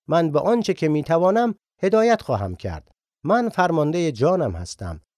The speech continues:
من صاحب تقدیر خودم هستم. همش بستگی به من داره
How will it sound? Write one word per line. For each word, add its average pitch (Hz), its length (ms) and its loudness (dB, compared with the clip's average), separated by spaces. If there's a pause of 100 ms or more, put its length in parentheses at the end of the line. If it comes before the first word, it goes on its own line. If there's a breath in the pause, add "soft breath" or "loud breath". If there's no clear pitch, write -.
(120)
من 214 240 0
صاحب 160 380 0
تقدیر 139 460 -4
خودم 196 340 -2
هستم. 85 500 -14 (320)
همش 233 340 -2
بستگی 151 420 -2
به 170 100 0
من 175 240 2
داره 151 280 2